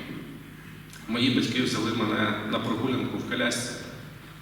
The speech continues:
Я вісімдесят другого року народження, і приблизно це трапилося вісімдесят третій, вісімдесят четвертий рік, це були ще радянські часи.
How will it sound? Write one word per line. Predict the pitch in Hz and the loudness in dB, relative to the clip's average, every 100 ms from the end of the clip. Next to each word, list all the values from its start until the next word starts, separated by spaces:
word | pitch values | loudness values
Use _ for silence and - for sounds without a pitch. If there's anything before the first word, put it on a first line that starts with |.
| - - | -12 -10
Я | - 139 | -4 0
вісімдесят | 131 139 - 135 | 0 0 2 2
другого | 139 135 - | 4 6 6
року | 120 123 127 | 6 4 4
народження, | 117 139 131 113 110 | 4 6 8 8 6
і | 98 | 6
приблизно | - 98 113 113 107 104 98 - - - - - - - | 4 2 4 4 4 4 4 2 0 -6 -8 -12 -12 -14
це | - | -12
трапилося | - - - - - - | -6 -2 0 2 2 0
вісімдесят | - - - - | 0 0 0 2
третій, | 110 110 | 2 4
вісімдесят | 98 92 - 101 | 2 2 2 2
четвертий | 110 110 120 120 110 | 2 4 4 6 6
рік, | 120 123 107 | 8 6 6
це | |
були | 101 104 107 107 | 2 4 4 6
ще | 107 | 4
радянські | 107 107 113 113 - | 4 4 4 4 4
часи. | - 123 110 | 4 4 2